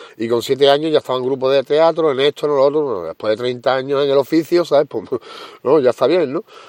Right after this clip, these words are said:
Y los músicos, pues, tres cuartos lo mismo, lo mismo, la misma canción. Entonces, entonces estos señores, ¿sabes? Eh, cuando ves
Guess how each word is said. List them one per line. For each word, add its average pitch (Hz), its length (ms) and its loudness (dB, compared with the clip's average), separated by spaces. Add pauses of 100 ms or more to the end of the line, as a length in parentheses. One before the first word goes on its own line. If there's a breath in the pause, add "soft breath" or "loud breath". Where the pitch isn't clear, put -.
(180 loud breath)
Y 101 140 -6
los 92 120 -6
músicos, 101 360 -6
pues, 101 220 0
tres - 140 -14
cuartos 92 260 -6
lo 120 80 -2
mismo, 95 180 -8
lo 82 100 -8
mismo, 98 260 -8 (100)
la 98 100 -8
misma 120 400 -2
canción. 98 360 -6 (120)
Entonces, 104 1120 0 (960)
entonces 98 600 -2
estos 92 240 -10
señores, 110 560 0
¿sabes? 113 400 -4 (760 loud breath)
Eh, 95 360 -4
cuando 87 260 -6
ves 104 680 2